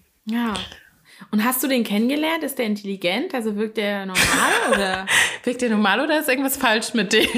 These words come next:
Speaker 1: Nee, ich meine, es gibt so Typen, die sind auch, die sind jetzt nicht so, die wirken nicht anspruchsvoll. Ich meine, sie ist ein sehr hübsches Mädchen, das muss man wirklich sagen. Ähm, aber es kann ja auch sein, dass, dass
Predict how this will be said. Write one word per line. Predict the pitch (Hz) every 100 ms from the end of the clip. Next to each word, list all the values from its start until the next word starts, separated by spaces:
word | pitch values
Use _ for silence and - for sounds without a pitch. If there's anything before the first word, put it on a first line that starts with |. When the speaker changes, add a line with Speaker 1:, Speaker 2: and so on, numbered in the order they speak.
| 254 - - 277
Speaker 1:
Nee, | 427 370
ich |
meine, | 349 359
es | -
gibt | 427
so | 480
Typen, | 480 - - 370
die | 320
sind | 359
auch, | - - - - 247 - -
die | 262 269
sind | 320 403
jetzt | 359 -
nicht | 311 294
so, | 294 277 269 262 240 - - - 254
die | 226 240
wirken | 233 311 320
nicht | 220
anspruchsvoll. | 247 311 - 277 226 - - 170 139
Ich | -
meine, | 226 240
sie | 302
ist | 339
ein | 277
sehr | 294
hübsches | 320 254 247
Mädchen, | 277 277 208
das | 202
muss | 233
man | 233
wirklich | 226 233 208
sagen. | 214 214 185 226 - - - _ _ _ -
Ähm, | 226 226 233 226 220 _ _ _ _ -
aber | 226
es | 226
kann | 240
ja | 247 233
auch |
sein, | 233 240
dass, | 233 - -
dass | 220 220 - -